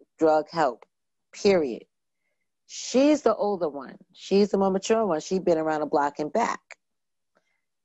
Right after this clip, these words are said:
She knew what the hell she was doing. She saw that fine young man. <laughs> Totally forgot that he came to you for help, sis.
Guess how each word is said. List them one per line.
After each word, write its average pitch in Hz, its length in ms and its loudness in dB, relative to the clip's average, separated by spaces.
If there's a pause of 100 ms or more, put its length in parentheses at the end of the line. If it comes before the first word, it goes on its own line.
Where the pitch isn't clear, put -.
She 285 300 0
knew 262 180 4
what 185 140 2
the 151 100 0
hell 139 180 2
she - 140 -10
was 131 140 -6
doing. 131 280 -4
She 180 160 -2
saw 175 280 2
that 135 200 -4
fine 190 400 -4
young 214 220 -2
man. 165 540 -2
<laughs> - 40 -20 (2250)
Totally 208 300 4
forgot 220 440 2
that 170 120 -6
he 202 140 -10
came 214 260 0
to 220 100 -2
you 208 180 -2
for 240 180 -2
help, 202 240 0
sis. 143 600 0